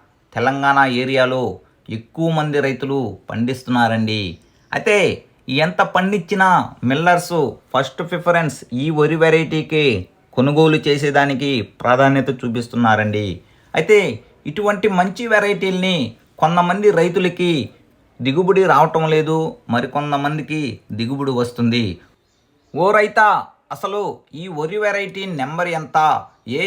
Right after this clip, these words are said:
ఏరియాలో దిగుబడి వస్తుంది? కొంతమంది రైతులకి దిగుబడి రావటం లేదు, మరికొంతమందికి దిగుబడి ఎందుకు వస్తుంది? అసలు రైతు వ్యవసాయం ఏ విధంగా చేస్తున్నారు, ఏమి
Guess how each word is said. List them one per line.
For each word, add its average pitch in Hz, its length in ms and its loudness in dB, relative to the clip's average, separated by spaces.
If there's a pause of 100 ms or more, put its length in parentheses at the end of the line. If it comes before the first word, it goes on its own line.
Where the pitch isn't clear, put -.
(140)
ఏరియాలో 196 340 0 (180)
దిగుబడి 165 440 -6
వస్తుంది? 151 420 -6 (400)
కొంతమంది 202 560 0
రైతులకి 190 400 -2 (140)
దిగుబడి 170 460 -2
రావటం 160 440 4
లేదు, 151 240 4 (400)
మరికొంతమందికి 170 880 2
దిగుబడి 151 360 -2
ఎందుకు 139 300 -2
వస్తుంది? 139 380 0 (400)
అసలు 180 280 2
రైతు 196 320 6 (400)
వ్యవసాయం 196 540 4 (200)
ఏ 151 120 0
విధంగా 165 320 -2 (100)
చేస్తున్నారు, 147 560 0 (460)
ఏమి 214 160 -2